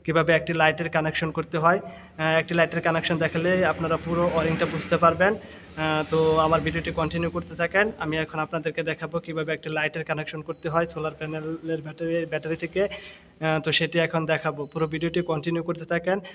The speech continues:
আশা করি আজকের ভিডিওতে আপনারা কিছু না কিছু শিখতে পারবেন। তো ভিউয়ার্স, এখন আমি আপনাদেরকে দেখাবো একটি লাইটের কানেকশন কীভাবে দিতে হয় সোলার প্যানেল থেকে। আহ, তার আগে আরেকটি কথা বলে নিচ্ছে, আমি আপনাদেরকে দেখিয়েছিলাম যে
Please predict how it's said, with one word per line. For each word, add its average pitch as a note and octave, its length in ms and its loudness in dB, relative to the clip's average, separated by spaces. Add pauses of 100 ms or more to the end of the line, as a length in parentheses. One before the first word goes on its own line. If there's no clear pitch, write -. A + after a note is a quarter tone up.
(160)
আশা E3 240 2
করি E3+ 160 0
আজকের E3 280 0
ভিডিওতে D#3+ 320 -2
আপনারা E3 280 0
কিছু E3+ 260 -4
না E3+ 120 0
কিছু E3 240 -4
শিখতে E3+ 320 -4
পারবেন। C3 320 -4 (1600)
তো C#3 120 -2
ভিউয়ার্স, C#3 280 0 (160)
এখন D3 240 -4
আমি C3+ 120 0
আপনাদেরকে C#3 420 -4
দেখাবো C#3+ 500 -2
একটি C#3 360 -4
লাইটের C3+ 360 -4
কানেকশন C3+ 360 -6
কীভাবে C3+ 300 -4
দিতে C#3 200 -6
হয় C#3 120 -2
সোলার C3+ 300 -6
প্যানেল C3+ 260 -4
থেকে। D3 240 -2
আহ, C#3+ 800 -2
তার C3+ 180 4
আগে C#3 140 2
আরেকটি C#3 260 0
কথা C#3 200 -4
বলে C#3 200 0
নিচ্ছে, C#3 340 0
আমি C3+ 320 -2
আপনাদেরকে C3+ 480 -2
দেখিয়েছিলাম C#3 680 -2
যে C#3 240 0